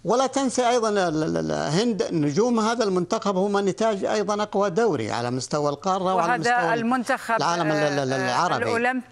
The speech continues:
Speaker 1: أي.
Speaker 2: ونتائجه اللي تابعناها لتثلج يعني الصدر،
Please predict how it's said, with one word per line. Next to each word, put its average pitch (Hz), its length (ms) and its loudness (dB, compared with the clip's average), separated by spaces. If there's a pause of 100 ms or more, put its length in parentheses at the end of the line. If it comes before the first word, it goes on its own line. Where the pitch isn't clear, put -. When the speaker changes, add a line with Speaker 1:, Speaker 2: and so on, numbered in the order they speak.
Speaker 1:
أي. 233 220 0
Speaker 2:
ونتائجه 220 640 0
اللي 208 260 -2
تابعناها 214 760 -2 (280)
لتثلج 202 840 -4
يعني 185 380 -2
الصدر، 240 560 -2